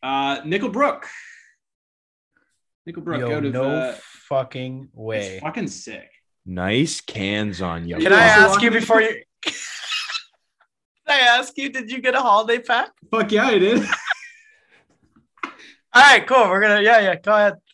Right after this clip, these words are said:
Speaker 1: Sick, sick.
Speaker 2: Yeah.
Speaker 1: Uh, yeah. So this is a, uh, eight point five, uh, double India Pale Ale.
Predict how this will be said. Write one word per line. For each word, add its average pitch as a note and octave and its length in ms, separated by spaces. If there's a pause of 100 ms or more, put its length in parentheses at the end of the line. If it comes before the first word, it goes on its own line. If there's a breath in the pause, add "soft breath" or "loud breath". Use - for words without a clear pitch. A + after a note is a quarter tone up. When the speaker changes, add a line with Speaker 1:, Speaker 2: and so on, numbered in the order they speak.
(180)
Speaker 1:
Sick, D3 180 (140)
sick. D3+ 400
Speaker 2:
Yeah. E3+ 460
Speaker 1:
Uh, E3+ 80
yeah. F3+ 240
So D3 120
this F3+ 140
is F#3+ 140
a, F3+ 260
uh, D3 260
eight D3 240
point D#3 220
five, C3 640 (180)
uh, A#2 540 (120)
double C3+ 460
India C3+ 400
Pale B2 400
Ale. A2+ 360